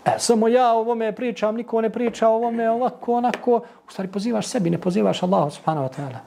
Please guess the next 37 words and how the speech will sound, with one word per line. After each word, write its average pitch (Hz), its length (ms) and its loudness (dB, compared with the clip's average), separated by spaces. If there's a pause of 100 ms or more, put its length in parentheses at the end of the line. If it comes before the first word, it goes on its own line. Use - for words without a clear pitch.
(240)
Šta 247 140 4
kukaš? - 580 -4
Šta - 160 2
nam 190 160 0
to 185 100 2
spominješ? 180 600 -2 (500)
Šta - 180 2
nas 165 160 0
to 165 140 4
briga? 156 360 0 (1040)
Priča, 147 360 4
razumiješ, 143 300 2
dostavi 139 380 0
koliko - 260 -6
je - 20 -2
do 123 80 -2
tebi 226 240 -6
i - 20 0
završi. 165 520 -2 (1400)
A - 80 4
rezultat 147 480 2
krajnji 226 320 2
je 220 60 2
kod 196 140 2
Allaha, 160 340 2
subhanahu 127 260 -6
wa - 40 -4
ta'ala, 120 100 4
da 135 60 0
nas 151 180 -2
Allah, 165 180 2
dželle 143 220 -2
fil 131 180 -4
ula, 170 180 2
učini 160 260 -6
od 120 100 -6
iskrenih. - 380 -12